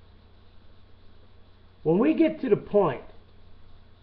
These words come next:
that not, we're not willing to receive the counsel of the Lord through the many-membered body,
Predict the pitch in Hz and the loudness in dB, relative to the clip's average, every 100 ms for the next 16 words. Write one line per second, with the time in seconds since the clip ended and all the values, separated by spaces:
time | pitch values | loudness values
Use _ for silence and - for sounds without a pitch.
0 | - 165 175 180 190 196 - - 165 202 | -4 0 0 2 2 2 -2 -14 4 6
1 | 269 247 175 185 226 196 151 151 151 - | 6 4 8 10 12 8 2 -2 -4 -2
2 | 208 220 214 156 147 - - 190 214 - | 0 0 0 -4 -8 -6 -4 -2 -2 0
3 | 226 208 - - - - - - - - | -2 -2 -10 -20 -20 -20 -20 -20 -20 -6
4 | 170 160 135 156 190 202 190 156 - - | -2 2 2 4 6 4 0 -8 -20 -20
5 | - - - 190 175 156 196 226 214 214 | -20 -20 -2 2 4 4 8 8 8 6
6 | 220 196 135 170 196 214 | 6 4 6 4 4 2